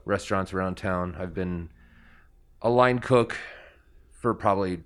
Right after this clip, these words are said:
twenty plus years, or in some facet. I've been, been a restaurant worker in some facet for twenty, twenty plus years, and, uh, yeah, uh, I, I was always interested in what they were doing, and, uh, and finally, uh, with the,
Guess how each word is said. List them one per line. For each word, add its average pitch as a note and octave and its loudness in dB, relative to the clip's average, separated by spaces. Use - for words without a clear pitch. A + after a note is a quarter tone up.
twenty F#2 -6
plus - -6
years, F2+ -6
or - -14
in G2+ -6
some G2+ 2
facet. F#2 0
I've G#2+ 4
been, A2+ 0
been C3 2
a B2+ 0
restaurant G#2+ 2
worker G2 -2
in E2 -8
some E2 -8
facet D2+ -12
for E2+ -10
twenty, F2 -10
twenty E2+ -14
plus - -16
years, D2+ -12
and, F2+ -4
uh, F2 -2
yeah, D#3+ 4
uh, - -4
I, A2 2
I A2+ 2
was A2+ -2
always A2 0
interested A2 -6
in G2+ -4
what G2+ -4
they G2+ 0
were F#2+ 0
doing, G#2 0
and, F2+ -4
uh, F2 -4
and F2+ -2
finally, G2 0
uh, F#2+ 0
with F#2+ -2
the, F2+ -2